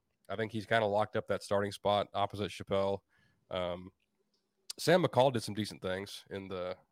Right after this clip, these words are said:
in the spring game, but, um, you know, you still got a couple freshmen, uh, uh, coming in, Javon Thomas, Bravion Rogers, um, Bobby Taylor. You know, I think he was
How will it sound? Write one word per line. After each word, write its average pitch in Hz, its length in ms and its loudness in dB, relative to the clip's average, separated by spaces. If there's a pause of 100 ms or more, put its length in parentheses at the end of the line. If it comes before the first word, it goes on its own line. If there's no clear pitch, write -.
(240)
in 101 60 -16
the 95 60 -14
spring 95 300 -8
game, 95 340 -4
but, 92 200 -6 (480)
um, 92 460 -6 (520)
you 101 60 -8
know, 101 60 -4
you 104 60 -6
still - 160 -6
got 110 120 4
a 104 40 2
couple 104 240 0
freshmen, 101 560 0 (340)
uh, 92 360 -4 (960)
uh, 92 240 -6 (280)
coming 101 280 0
in, 95 300 -2 (140)
Javon 98 320 0
Thomas, 95 300 -2
Bravion 98 400 -6
Rogers, 92 500 -8 (520)
um, 90 320 -6 (120)
Bobby 101 280 -2
Taylor. 101 580 -2 (300)
You 95 140 -10
know, 92 120 -8 (240)
I - 60 -8
think 110 240 -4
he 113 100 -4
was 104 120 -2